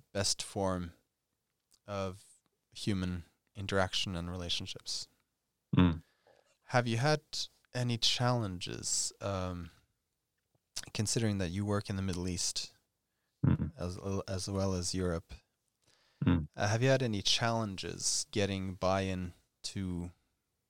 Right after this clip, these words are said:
Speaker 1: to those ideals? Have you had those challenged?
Speaker 2: I've been surprised to find that, uh, individually, people across cultures are very much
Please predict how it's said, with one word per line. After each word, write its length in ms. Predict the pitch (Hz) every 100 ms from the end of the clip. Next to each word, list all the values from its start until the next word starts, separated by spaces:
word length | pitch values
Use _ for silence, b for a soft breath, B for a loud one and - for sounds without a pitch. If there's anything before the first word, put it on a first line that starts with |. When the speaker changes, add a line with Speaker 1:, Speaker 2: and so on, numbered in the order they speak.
| _ _ _
Speaker 1:
to 240 | - 107 98
those 440 | 101 101 98 -
ideals? 640 | 104 98 98 101 95 92 -
Have 160 | 87
you 60 | 98
had 120 | 95
those 260 | 90 82 -
challenged? 920 | - 107 101 82 82 - - - - - _ _ _ _ _ _ _ _ _ _ _ _ _ _ _ _ _
Speaker 2:
I've 100 | 135
been 140 | 113 180
surprised 920 | 175 - 151 127 117 165 - - B B - _ _ _ _ -
to 100 | 139
find 440 | 151 135 139 131
that, 360 | 127 123 - - - -
uh, 300 | 113 107 113 - _ _
individually, 1300 | 156 143 131 110 101 196 190 131 110 107 123 143 139 - _ _ _ _ _ _ _ -
people 260 | 165 170 147
across 460 | 135 - 175 151 -
cultures 720 | - 131 - 127 127 120 - -
are 380 | 113 110 110 110 98 120
very 140 | 127 127
much 120 | 123